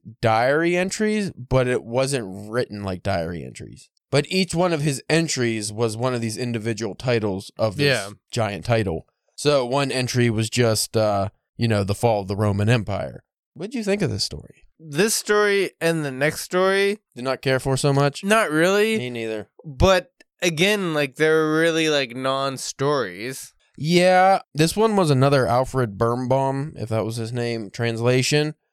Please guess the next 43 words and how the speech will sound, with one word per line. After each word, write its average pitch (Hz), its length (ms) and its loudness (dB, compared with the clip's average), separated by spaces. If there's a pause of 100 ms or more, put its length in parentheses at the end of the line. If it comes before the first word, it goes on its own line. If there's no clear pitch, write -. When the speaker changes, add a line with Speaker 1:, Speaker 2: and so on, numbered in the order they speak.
(200)
Speaker 1:
which 113 200 -8
again, 131 540 -2 (200)
because 120 320 -4
the 107 100 0
late, 117 320 0
the 120 100 4
other 120 280 2
stories 135 400 0
we 135 160 4
read 135 260 2
that 120 100 2
we'll 113 120 2
cover 117 200 2
in 110 60 0
the 110 60 0
next 117 280 2
episode, 151 480 2 (240)
I 113 100 -2
really 127 300 2
like 120 240 0
those 135 240 4
ones, 175 220 2
and 127 140 2
those 120 160 4
were 117 60 -4
by 123 120 0
Jay 113 240 -2
Rubin. 208 400 -6
Speaker 2:
Yeah. 135 300 0
Speaker 1:
So 165 60 4
I'm 185 100 0
just 175 160 -2
wondering 180 360 2
if 127 100 -4
this 131 120 -6
seems 143 220 -2
to - 80 -16
be 127 120 -6
a 113 40 -4
trend 123 500 0
of 104 160 0
Speaker 2:
Well 101 200 4
Speaker 1:
Alfred, 123 240 -2